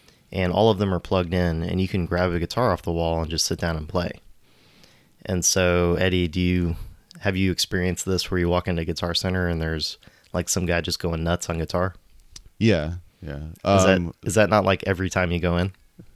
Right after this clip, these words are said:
Speaker 2: Pretty much. And a lot of times, at
Speaker 1: <laughs>
Speaker 2: least when I was learning, uh, it was Metallica. It was always Metallica.
Speaker 1: Always. It's
Speaker 2: Yeah.
Speaker 1: always, actually, I think, um, have you seen Wayne's World?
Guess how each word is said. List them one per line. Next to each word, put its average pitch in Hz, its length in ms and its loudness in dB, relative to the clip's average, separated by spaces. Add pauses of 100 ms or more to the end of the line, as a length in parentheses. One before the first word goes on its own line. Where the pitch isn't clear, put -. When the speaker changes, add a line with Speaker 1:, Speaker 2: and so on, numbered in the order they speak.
(140)
Speaker 2:
Pretty 147 240 2
much. 85 520 -2
And 98 120 0
a 95 40 2
lot 95 200 4
of 101 100 0
times, 104 260 0
at 92 100 2
Speaker 1:
<laughs> - 0 -
Speaker 2:
least 104 220 0
when 98 160 2
I 87 420 2
was 78 240 -4
learning, 78 500 -4
uh, 78 240 -2
it 76 160 -2
was 76 140 -4
Metallica. 73 760 -6
It 82 60 -10
was 82 100 -14
always 71 320 -6
Metallica. - 60 -6
Speaker 1:
Always. 82 580 4 (500)
It's 73 120 -2
Speaker 2:
Yeah. 120 40 4
Speaker 1:
always, 131 480 2
actually, 131 320 4
I 98 60 6
think, 131 300 -2
um, 82 400 -2 (800)
have 107 100 4
you 107 60 4
seen 104 260 2
Wayne's 90 220 0
World? 104 240 0